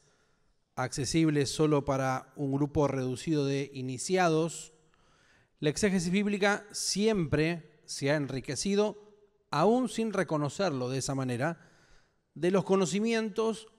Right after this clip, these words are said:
descubrimientos y avances en distintas disciplinas. La exégesis bíblica necesita y se enriquece de estos conocimientos y debe aspirar cada vez más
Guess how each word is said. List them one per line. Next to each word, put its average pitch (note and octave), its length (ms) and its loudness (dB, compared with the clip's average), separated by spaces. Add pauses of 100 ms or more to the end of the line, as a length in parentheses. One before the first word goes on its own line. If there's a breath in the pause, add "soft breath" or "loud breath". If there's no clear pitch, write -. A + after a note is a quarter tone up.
(500)
descubrimientos F#3+ 1000 0
y F3 60 2
avances F3+ 560 0
en D3 120 -6
distintas D3+ 420 -4
disciplinas. A#2 640 -10 (1700 soft breath)
La D3 100 0
exégesis G3 440 0
bíblica A3 600 -2
necesita G3 960 -2 (220)
y D3+ 140 -4
se - 140 -4
enriquece D#3 600 -2
de D3 80 0
estos D3 200 -4
conocimientos G3 840 -4 (840 soft breath)
y E3 140 0
debe G3+ 260 8
aspirar D#3+ 480 0
cada D3 220 -2
vez D3 160 -2
más E3 520 -6